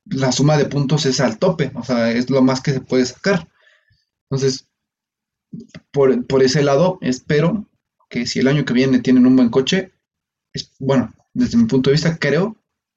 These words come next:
que van a ser un contendiente al constructores. Ya si el de pilotos se da, será ya más cosa de que, pues,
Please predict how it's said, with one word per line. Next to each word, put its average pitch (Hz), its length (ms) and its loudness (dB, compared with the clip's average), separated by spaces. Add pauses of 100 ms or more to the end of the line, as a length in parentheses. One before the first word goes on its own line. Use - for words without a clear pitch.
(100)
que 113 100 -4
van 123 180 2
a 127 60 0
ser 135 120 -2
un 135 60 0
contendiente 131 640 0 (140)
al 110 180 -2
constructores. - 720 -6 (760)
Ya 139 340 0
si 139 180 0
el 123 80 4
de 113 100 2
pilotos 127 540 0
se 127 160 -2
da, 214 320 0 (360)
será 120 280 -4
ya 120 340 2
más 120 540 0
cosa 123 280 -2
de 110 160 -2
que, 107 140 -4
pues, - 400 -6